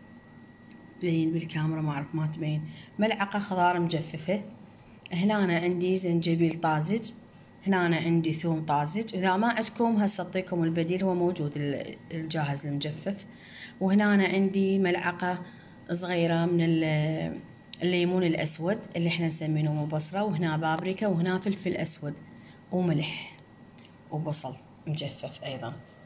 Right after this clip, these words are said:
هي هاي نفسها، إذا ما عندكم تاخذون من هاي، يعني أنا نفسها أكو قسم خذيت من هاي وقسم طازج. اللي ما عنده زنجبيل يخلي من هذا الزنجبيل المجفف، اللي ما عنده ثوم تا-، طازج يخلي ثوم مجفف،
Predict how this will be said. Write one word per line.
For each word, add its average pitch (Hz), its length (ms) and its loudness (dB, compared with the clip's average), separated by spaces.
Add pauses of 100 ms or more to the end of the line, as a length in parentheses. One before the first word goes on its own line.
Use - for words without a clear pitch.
(200)
هي 240 200 2
هاي 202 280 4
نفسها، 196 460 -2
إذا 175 160 0
ما 214 160 4
عندكم 202 500 -2 (440)
تاخذون 175 400 0
من 170 140 2
هاي، 165 220 0
يعني 165 340 0
أنا 175 100 0
نفسها 185 420 -2
أكو 165 140 -6 (100)
قسم 165 260 -6
خذيت 165 320 -2
من 170 120 -2
هاي 175 200 0
وقسم 165 420 -8
طازج. 151 380 -6 (380)
اللي 190 120 -2
ما 208 140 4
عنده 202 260 0
زنجبيل 190 720 0
يخلي 165 300 -2
من 160 100 -2
هذا 151 120 0
الزنجبيل 156 680 -2 (500)
المجفف، 170 540 -2
اللي 196 120 0
ما 160 100 2
عنده 165 300 -2
ثوم 160 520 -2 (120)
تا-، 160 420 -4
طازج 160 360 -2
يخلي 165 320 -2
ثوم 156 260 -2
مجفف، 160 560 -4